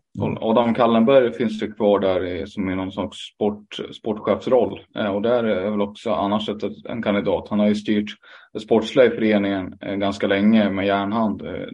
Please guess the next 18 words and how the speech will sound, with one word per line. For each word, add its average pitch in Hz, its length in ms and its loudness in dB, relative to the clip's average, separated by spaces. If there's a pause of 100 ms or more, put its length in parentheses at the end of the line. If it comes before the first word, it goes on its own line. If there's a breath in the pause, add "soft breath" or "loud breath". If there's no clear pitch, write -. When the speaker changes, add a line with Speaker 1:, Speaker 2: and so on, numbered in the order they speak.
(160)
Speaker 2:
i 104 100 -4
egenskap 101 320 -4
av - 160 -4
tränare 101 540 2
och 90 240 -4
lite - 200 -8
såna 98 220 -8
saker. - 320 -8
Och - 80 -6
nu 101 240 -2 (600 soft breath)
sitter 104 180 -6
han 95 100 0
väl 95 80 -2
med 95 160 -2
som, 90 200 -6
eh, - 340 -10
sportchefsroll - 1160 -8
där. 87 180 -4